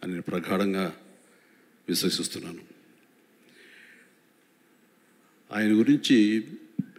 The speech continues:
ఎన్నో సంవత్సరాలుగా ఎన్నో అనుభవాలు, ఆయనకు అత్యంత ఇష్టమైన వ్యక్తిగా నా మనసులో ఆయనకు స్థానం ఉంది.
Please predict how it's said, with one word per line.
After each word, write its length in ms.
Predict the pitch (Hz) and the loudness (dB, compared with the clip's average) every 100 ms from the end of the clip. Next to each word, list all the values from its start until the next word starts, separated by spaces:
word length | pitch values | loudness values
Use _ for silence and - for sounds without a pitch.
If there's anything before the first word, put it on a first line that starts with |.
| - _ - | -20 _ -2
ఎన్నో 280 | 101 123 139 | 6 8 8
సంవత్సరాలుగా 720 | 135 127 107 117 107 107 101 | 6 2 2 2 4 2 2
ఎన్నో 420 | 95 98 123 127 | 2 4 6 8
అనుభవాలు, 640 | 117 101 104 101 90 87 85 - - _ _ _ _ _ _ - _ _ _ - | 6 4 2 2 0 -6 -10 -20 -20 _ _ _ _ _ _ -20 _ _ _ -6
ఆయనకు 300 | 104 101 98 | -4 -4 -4
అత్యంత 720 | 92 - 135 131 127 104 90 - - - - - - - - _ _ _ _ | -6 0 6 8 8 4 2 -8 -20 -20 -20 -20 -20 -20 -20 _ _ _ _
ఇష్టమైన 520 | 98 92 - 139 139 131 | -2 -2 6 8 10 8
వ్యక్తిగా 560 | 98 98 110 98 85 85 - - _ _ _ _ _ _ _ _ - | 4 0 -2 -2 -4 -10 -20 -20 _ _ _ _ _ _ _ _ -10
నా 120 | 92 | -8
మనసులో 640 | 85 90 - 117 104 98 | -8 -8 0 2 4 2
ఆయనకు 220 | 87 82 | 0 -8
స్థానం 420 | - - 90 95 90 | -12 -10 -10 -8 -10
ఉంది. 260 | 82 82 | -10 -16